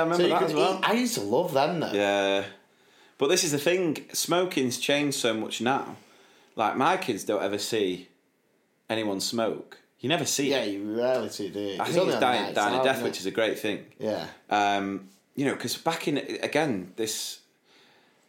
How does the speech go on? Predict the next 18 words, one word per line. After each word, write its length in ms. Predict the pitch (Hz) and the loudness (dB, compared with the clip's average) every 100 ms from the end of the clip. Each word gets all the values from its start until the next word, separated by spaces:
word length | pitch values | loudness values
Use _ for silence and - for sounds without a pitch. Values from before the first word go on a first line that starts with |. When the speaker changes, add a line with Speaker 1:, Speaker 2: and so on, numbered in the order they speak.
| - | -8
Speaker 1:
a 80 | 107 | -6
good 280 | - 135 - | 0 2 2
thing 260 | - 101 90 | 0 0 0
about 420 | 92 92 85 - | 0 0 -4 -4
nowadays 720 | 101 110 123 101 71 76 78 | 0 2 2 0 -2 -4 -4
is 280 | 92 87 - | -6 -6 -4
that 180 | 98 - | -4 -4
you 60 | |
can't 280 | - 110 107 | -2 0 0
smoke 380 | - 101 98 107 | -2 -2 -2 -2
indoors, 560 | 92 104 127 156 143 | -2 0 2 0 0
like 180 | 107 98 | -2 -4
in 80 | 90 | -6
a 40 | |
pub 240 | 90 123 113 | -2 -2 0
or 100 | 90 | -2
a 60 | |
club. 400 | 87 127 107 - | 0 0 0 -2